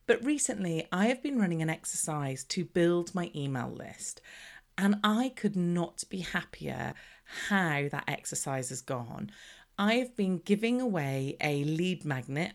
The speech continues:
talked about that before. In fact, I did a whole episode about what a lead magnet is back in episode number two, all that time ago. And I gave away a really good lead magnet in order to get people to give me their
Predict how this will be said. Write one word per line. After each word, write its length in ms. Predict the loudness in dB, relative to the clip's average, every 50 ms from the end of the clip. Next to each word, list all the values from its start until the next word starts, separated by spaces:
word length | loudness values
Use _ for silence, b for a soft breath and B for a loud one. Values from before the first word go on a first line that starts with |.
| -10 _
talked 240 | -2 -2 -2 -2 -2
about 220 | -4 -4 -4 -2
that 200 | -2 -6 -6 -4
before. 460 | -6 -10 -8 -2 2 2 4 4 2 0 -2
In 80 | -4 -2
fact, 260 | -2 -2 -4 -2 -6
I 60 | -4
did 140 | -4 -2 -2
a 40 | -2
whole 280 | -2 0 0 0 0 2
episode 720 | 0 0 2 2 0 0 2 2 2 4 4 4 2 2 -2
about 260 | -4 -2 -2 -2 -2 -2
what 160 | -2 -2 -2
a 40 | 0
lead 300 | 0 0 0 0 0 0
magnet 360 | -2 -2 -2 -4 -6 -6 -6
is 240 | -4 -4 -4 -6 -4
back 260 | -4 -4 -4 -2 -6
in 100 | -8 -6
episode 480 | -6 -6 -6 -6 -4 -2 -2 -2 -2
number 200 | -4 -6 -6 -6
two, 640 | -8 -8 -8 -2 0 0 0 0 0 -4 -4 -4 -4 -8 B B B B B B B -2
all 200 | 2 2 2 4
that 160 | 2 0 -2 -4
time 280 | -2 0 0 0 0
ago. 420 | -2 -4 0 0 2 2 0 -2 -6 B B B B B B B B _ 2
And 400 | 2 4 4 4 4 4 2 0 -2 -6 -2 0
I 260 | 2 4 4 2 2
gave 280 | 0 2 2 2 0
away 240 | 0 -2 -2 -2 -2
a 60 | -2
really 420 | -4 -4 -2 0 0 2 2 0 2
good 200 | 0 0 0 0
lead 200 | -2 -2 -2 -2
magnet 420 | -2 -4 -4 -4 -4 -6 -6 -4 -2
in 100 | 0 2
order 280 | 4 4 2 2 -2
to 340 | -8 -8 -6 -4 -2 -2 0
get 240 | 0 0 -2 0 0
people 240 | 0 0 0 0 -4
to 100 | -6 -6
give 240 | -6 -6 -6 -4
me 80 | -4 -4
their 220 | -2 0 -2 -2